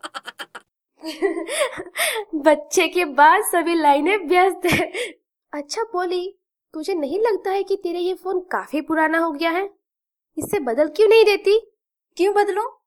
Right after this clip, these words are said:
Speaker 2: पैसे क्या पेड़ पे उगते हैं?
Speaker 1: कंजूस कहीं की,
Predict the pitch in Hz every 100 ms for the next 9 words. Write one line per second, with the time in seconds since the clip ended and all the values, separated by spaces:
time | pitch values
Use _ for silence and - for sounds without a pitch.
0 | _ - 233 233 359 392 392 311 349 -
1 | 415 294 - 254 269 330 294 - _ _
2 | _ - 302 302 277 285 269 262 302 269
3 | 269 269 381